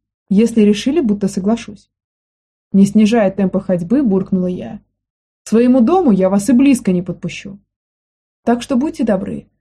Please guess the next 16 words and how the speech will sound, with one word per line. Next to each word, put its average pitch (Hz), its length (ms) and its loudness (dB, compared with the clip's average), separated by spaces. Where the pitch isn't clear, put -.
выполнить 202 580 2
своё 180 280 -2
обещание 196 640 -8
и 220 140 4
исчезнуть 285 560 0
из 190 100 0
моей 196 280 4
жизни 311 320 -2
прямо 196 400 0
сейчас. - 560 -8
Но 208 100 2
шаги 262 320 0
позади 208 440 2
не 294 120 -2
думали 226 280 2
прекращаться. - 760 -12